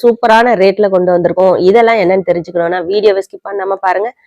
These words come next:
இந்த மாதிரியான கலெக்ஷன்ஸ் எல்லாம் தொடர்ந்து பார்க்கணும்னு நினைச்சீங்கன்னா, நம்ம சாய் டெக் சேனலை மறக்காம சப்ஸ்கிரைப் பண்ணிக்கோங்க. கூடவே இருக்கிற பெல் ஐகானை கிளிக் பண்ணிக்கோங்க. அப்பதான் நான் போடுற வீடியோஸ்லாம் உங்களுக்கு நோட்டிஃபிகேஷனா கிடைச்சிட்டே இருக்கும். வாங்க வீடியோக்குள்ள போலாம். சுங்குடி காட்டன் சாரிலேயே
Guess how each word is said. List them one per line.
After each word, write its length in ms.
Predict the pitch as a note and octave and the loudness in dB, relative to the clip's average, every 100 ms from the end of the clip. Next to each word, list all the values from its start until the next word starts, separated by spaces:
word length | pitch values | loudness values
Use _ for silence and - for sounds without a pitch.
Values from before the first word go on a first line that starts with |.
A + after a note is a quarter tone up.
| _ | _
இந்த 220 | - A3+ C4 | -4 2 2
மாதிரியான 400 | C#4 C4 B3+ B3+ | 2 0 0 -2
கலெக்ஷன்ஸ் 380 | A3 G3 G3 G3 | -4 -2 -2 -2
எல்லாம் 160 | A3 | -4
தொடர்ந்து 320 | G3+ F3+ G3 - | -4 -2 -2 -2
பார்க்கணும்னு 400 | F3+ F3+ F#3 F3 | -4 -4 -8 -6
நினைச்சீங்கன்னா, 380 | D#3+ D#3 E3+ | -8 -6 -6
நம்ம 260 | - F3+ G#3+ | -4 -4 -6
சாய் 220 | A3+ G3+ | -4 -4
டெக் 260 | F3+ D#3 - | -4 -10 -8
சேனலை 220 | D#3 E3 D#3+ | -6 -4 -4
மறக்காம 300 | D#3+ G#3+ A3+ A3 | -4 -2 -4 -4
சப்ஸ்கிரைப் 400 | G#3 - A3 G3 | -10 -8 -6 -6
பண்ணிக்கோங்க. 380 | F#3 F#3 F3+ F3+ - _ _ _ | -6 -6 -6 -6 -10 _ _ _
கூடவே 320 | C4 C4 C4+ | 4 4 4
இருக்கிற 280 | A#3 A3 G3+ | 2 0 2
பெல் 180 | F#3 | 2
ஐகானை 320 | F#3+ E3+ D3 G#3 | 2 0 -4 -4
கிளிக் 320 | F#3+ D#3+ F3 | -4 -6 -6
பண்ணிக்கோங்க. 420 | D#3+ D3 D3+ D#3 | -8 -8 -8 -8
அப்பதான் 300 | - G3+ G#3+ | -4 -2 0
நான் 180 | G#3 D3+ E3 | -2 -2 0
போடுற 140 | F3 D#3+ | 0 0
வீடியோஸ்லாம் 360 | C3+ C3+ - G3+ | -2 -4 -4 -6
உங்களுக்கு 160 | F#3 D#3+ | -4 -4
நோட்டிஃபிகேஷனா 480 | E3+ E3 E3 - E3+ | -4 -4 -6 -4 -8
கிடைச்சிட்டே 400 | D#3+ - D#3+ D3 | -8 -14 -12 -12
இருக்கும். 300 | - B2+ D#3+ _ _ _ | -10 -12 -12 _ _ _
வாங்க 340 | F#3 G#3 A#3+ | 2 2 2
வீடியோக்குள்ள 480 | F#3+ F#3 F3+ C#3 D3 C#4+ | 2 2 2 0 -4 -2
போலாம். 240 | - - _ _ _ _ _ _ _ _ _ _ _ - | -2 -4 _ _ _ _ _ _ _ _ _ _ _ -2
சுங்குடி 440 | G#3 A3+ C4 D4+ | 2 2 2 2
காட்டன் 440 | G#3+ F#3 D#3+ F#3+ G#3 | 2 2 2 0 0
சாரிலேயே 680 | F#3 D#3 C#3 C3+ E3+ B3 | -2 -2 -4 0 0 0